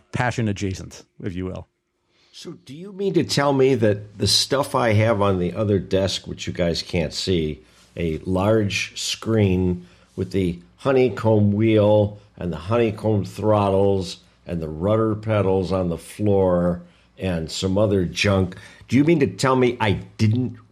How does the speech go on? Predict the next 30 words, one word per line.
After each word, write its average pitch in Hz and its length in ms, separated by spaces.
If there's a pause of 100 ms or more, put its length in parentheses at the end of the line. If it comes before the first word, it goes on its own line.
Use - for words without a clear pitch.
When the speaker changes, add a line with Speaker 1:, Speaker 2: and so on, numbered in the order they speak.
(240)
Speaker 2:
really 120 840 (760)
have 113 340
to 101 100
have 113 260
that? 131 180 (640)
Speaker 1:
Those 156 260
are, - 160 (300)
that's - 160
awesome 110 280
hardware. 95 420 (140)
I 131 60
mean, 113 140
I 135 160
have, 123 320
I 120 80
have 113 100
all 107 80
that 98 140
stuff - 180
too. 85 200 (220)
And 110 600
I, 110 200
I 110 140
use 107 220
it 107 80
when 104 120
I 95 80
fly, 95 520
and 123 300
so, 113 320